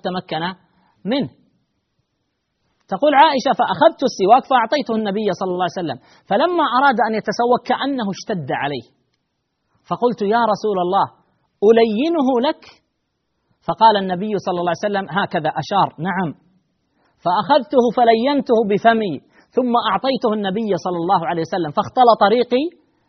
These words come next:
بريقه". تقول عائشة: "فما رأيت النبي صلى الله عليه وسلم استنى استنانا وتسوك سواكا أحسن منه يومئذ"، حتى لما انتهى النبي صلى الله عليه وسلم من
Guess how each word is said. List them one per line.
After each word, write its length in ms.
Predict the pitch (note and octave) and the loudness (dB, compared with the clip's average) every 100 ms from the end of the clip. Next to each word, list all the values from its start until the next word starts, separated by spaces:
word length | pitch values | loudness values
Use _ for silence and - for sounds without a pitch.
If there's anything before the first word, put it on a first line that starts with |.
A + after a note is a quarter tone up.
| _ _ C#3+ | _ _ -4
بريقه". 400 | F#3 A3+ F#3 A#2 - _ _ _ _ _ _ _ _ _ _ _ _ _ _ _ _ _ _ _ F#3+ | 0 0 -2 -6 -20 _ _ _ _ _ _ _ _ _ _ _ _ _ _ _ _ _ _ _ -4
تقول 260 | C4 D4 A3 A#3+ | 0 2 2 0
عائشة: 300 | G3+ - E3+ | -2 -4 -4
"فما 240 | G#3 A3+ C#4+ A#3+ | -2 0 2 2
رأيت 280 | G#3+ A#3 G#3 | 2 0 -2
النبي 400 | G#3+ G3 G3+ G#3+ G3 | -4 -4 -4 -2 -4
صلى 140 | G3 F#3 | -4 -4
الله 140 | F3+ | -4
عليه 120 | E3+ | -4
وسلم 200 | G#3 D#3+ C#3+ G#3 | -6 -6 -4 -6
استنى 500 | - - C4 A#3 F#3 | -4 -2 -2 0 -4
استنانا 560 | - - G3+ A#3+ F#3+ D3+ C#3+ | -6 -6 -4 -2 -4 -4 -6
وتسوك 540 | D3+ F#3 B3+ B3 A#3 G#3 - | -6 -4 -2 0 0 -2 -2
سواكا 380 | A3+ G#3+ E3+ E3 C4 | 0 2 0 -6 -4
أحسن 300 | D4 - C4 A#3 D#4+ | -4 -4 -4 -2 0
منه 140 | C4 C4+ | 0 4
يومئذ"، 400 | D#4 D4 G3 D3 - _ _ _ _ _ _ _ _ _ _ _ _ _ _ _ _ _ _ | 4 2 -2 -6 -10 _ _ _ _ _ _ _ _ _ _ _ _ _ _ _ _ _ _
حتى 420 | - C4 - - A3+ | 0 0 0 0 2
لما 220 | G#3+ G3+ | 0 -2
انتهى 260 | F#3 C4 | -2 -2
النبي 260 | C4 A#3+ A#3+ | -2 -2 -2
صلى 100 | G#3 | -4
الله 120 | G#3+ G3+ | -4 -4
عليه 80 | |
وسلم 160 | A3+ | -4
من 60 | F#3+ | -4